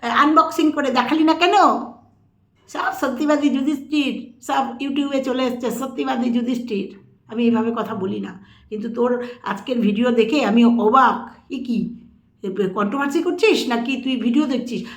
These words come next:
আমার শরীর খারাপ হলে আমি বলবো না? বলবি তো, চব্বিশ ঘন্টা শরীর খারাপই থাকে। অথচ ব-, যখন দি ভাইয়ের বাড়িতে যাস, আন্ডে গান্ডে গিলিস, লাল ঝোল দেখলেই তখন জি-, ঝোল লক লক করে পড়ে, জিভ লক লক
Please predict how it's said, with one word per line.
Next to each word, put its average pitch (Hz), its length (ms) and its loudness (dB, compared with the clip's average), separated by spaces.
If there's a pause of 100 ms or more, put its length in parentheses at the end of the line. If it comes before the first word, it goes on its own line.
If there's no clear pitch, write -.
আমার 202 380 0
শরীর 302 220 0
খারাপ 320 200 0
হলে 339 160 -2
আমি 330 180 4
বলবো 262 320 0
না? 269 460 2
বলবি 330 340 -4
তো, 185 260 -6 (180)
চব্বিশ 277 400 -4
ঘন্টা 247 440 0 (180)
শরীর 277 260 -4
খারাপই 294 360 2
থাকে। 302 360 0 (220)
অথচ 254 320 -2
ব-, 226 340 0 (400)
যখন 262 260 0
দি 294 120 6
ভাইয়ের 311 240 4
বাড়িতে 294 300 0
যাস, 262 300 2 (480)
আন্ডে 285 280 2
গান্ডে 285 280 4
গিলিস, 277 420 4
লাল 247 320 4
ঝোল 247 220 2
দেখলেই 277 520 0 (100)
তখন 240 280 0
জি-, 233 280 4 (800)
ঝোল 285 220 4
লক 302 260 2
লক 311 200 4
করে 302 140 2
পড়ে, 233 220 2
জিভ 277 220 4
লক 262 240 2
লক 294 120 4